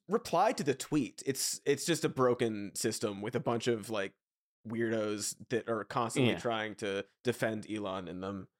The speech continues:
Speaker 2: So you have to just either vote all of them as unhelpful or just constantly scroll past, "Actually, the rocket exploding was a good thing." Like, for
Speaker 1: Exact-, yeah,
Speaker 2: every
Speaker 1: exactly, yes. And, like, try to add, like, as many, like,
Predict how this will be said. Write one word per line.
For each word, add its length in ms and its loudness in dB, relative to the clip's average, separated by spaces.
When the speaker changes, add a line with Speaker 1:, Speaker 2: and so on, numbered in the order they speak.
Speaker 2:
So 160 -4
you 60 2
have 60 -4
to 80 -8
just 280 0
either 340 4
vote 440 0
all 220 4
of 80 0
them 120 2
as 220 0
unhelpful 720 2
or 100 2
just 240 -2
constantly 420 0
scroll 400 2
past, 440 0
"Actually, 420 2
the 120 2
rocket 400 4
exploding 540 2
was 160 0
a 60 -2
good 300 0
thing." 360 -6
Like, 180 4
for 160 4
Speaker 1:
Exact-, 180 4
yeah, 60 6
Speaker 2:
every 120 6
Speaker 1:
exactly, 560 0
yes. 420 0
And, 180 2
like, 200 2
try 260 0
to 120 2
add, 300 4
like, 300 2
as 160 0
many, 260 4
like, 300 2